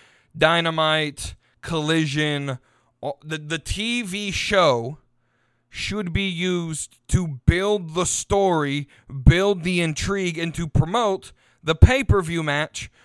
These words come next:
where that big match happens. The po-, so I don't personally believe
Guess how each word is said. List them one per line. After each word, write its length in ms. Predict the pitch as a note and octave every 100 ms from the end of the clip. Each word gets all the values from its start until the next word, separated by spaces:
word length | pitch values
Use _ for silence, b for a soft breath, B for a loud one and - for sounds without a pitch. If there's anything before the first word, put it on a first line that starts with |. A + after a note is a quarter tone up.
| b
where 160 | D#3 E3+
that 240 | E3 D3+
big 260 | B2+ F3 D3+
match 320 | D#3 D3 -
happens. 720 | D#3 C#3 A#2 - - - - _ B B B B
The 100 | D#3+
po-, 280 | - - - -
so 160 | F#3 -
I 360 | D3+ F3+ G3+ G#3
don't 480 | D#3+ F3+ F3 -
personally 680 | - E3+ E3 - E3+ D#3+ D3+
believe 800 | C#3 C3 F3+ A3 C#3+ B2+ A#2+